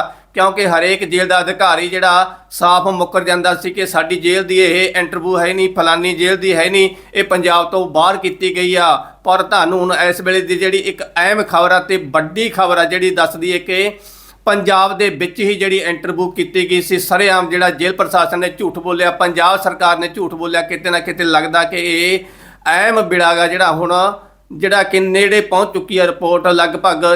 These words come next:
ਤੈਅ ਹੋ ਚੁੱਕਿਆ ਕਿ ਅਗਲੀ ਜਿਹੜੀ ਰਿਪ-, ਜਿਹੜੀ ਇੰਟਰਵਿਊ ਆ ਉਹਦੇ ਵੱਲ ਵੀ ਜਿਹੜੀ ਜਾਂਚ ਕਮੇਟੀ, ਜਿਹੜੀ ਐਸ ਐਸ ਟੀ ਕਮੇਟੀ ਜਿਹੜੀ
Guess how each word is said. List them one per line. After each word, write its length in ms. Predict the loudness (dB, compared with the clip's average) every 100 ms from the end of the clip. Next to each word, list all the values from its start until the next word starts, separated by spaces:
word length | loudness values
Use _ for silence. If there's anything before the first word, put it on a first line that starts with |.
| 2
ਤੈਅ 200 | 0 0
ਹੋ 180 | 0 -6
ਚੁੱਕਿਆ 380 | -6 -6 -2 -2
ਕਿ 200 | -2 -2 0
ਅਗਲੀ 240 | 0 0 0
ਜਿਹੜੀ 480 | 2 2 0 -4 -12 _ -2
ਰਿਪ-, 340 | -2 -2 -4
ਜਿਹੜੀ 540 | 0 4 4 4 0 -8 -4
ਇੰਟਰਵਿਊ 420 | -2 0 2 4
ਆ 100 | 4 2 -2
ਉਹਦੇ 220 | -6 -2 0
ਵੱਲ 240 | 0 0
ਵੀ 100 | -2
ਜਿਹੜੀ 280 | -2 -2 -2 0
ਜਾਂਚ 320 | 2 2 0
ਕਮੇਟੀ, 420 | -4 -2 -2 -2
ਜਿਹੜੀ 180 | -2 0
ਐਸ 200 | 0 -2
ਐਸ 80 | -6
ਟੀ 180 | -4 -4
ਕਮੇਟੀ 400 | -2 -2 0 0
ਜਿਹੜੀ 320 | 2 2 0